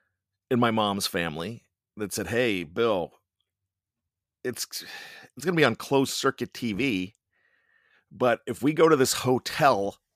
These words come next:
close to Pittsburgh, we can go ahead and watch it 'cause it's gonna be blacked out here." <laughs> And this is nineteen seventy-two. So my dad, who doesn't drink, they were drinking that day, and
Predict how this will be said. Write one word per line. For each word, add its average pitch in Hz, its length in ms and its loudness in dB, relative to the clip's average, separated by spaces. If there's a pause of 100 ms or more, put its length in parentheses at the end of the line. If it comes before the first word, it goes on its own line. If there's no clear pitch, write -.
(460)
close 139 340 -2
to 113 100 -6
Pittsburgh, 107 580 -2
we 95 220 -4
can 123 180 -6
go 113 140 4
ahead 110 180 0
and 92 180 -4
watch 107 280 -4
it - 120 -14 (180)
'cause 98 120 -8
it's 113 140 -6
gonna 151 120 -6
be 120 100 -2
blacked 110 420 -2
out 95 220 0
here." 80 360 -8 (140)
<laughs> - 180 -20
And 202 80 -8
this - 160 -6
is 151 160 -6
nineteen 147 420 -6
seventy-two. 120 760 0 (560)
So 120 460 4 (120)
my 147 140 2
dad, 151 300 4
who 123 100 -2
doesn't 113 400 0
drink, 98 480 -6 (920)
they 135 140 4
were 135 100 4
drinking 127 420 0
that 117 220 -4
day, 104 360 -2
and 95 320 -10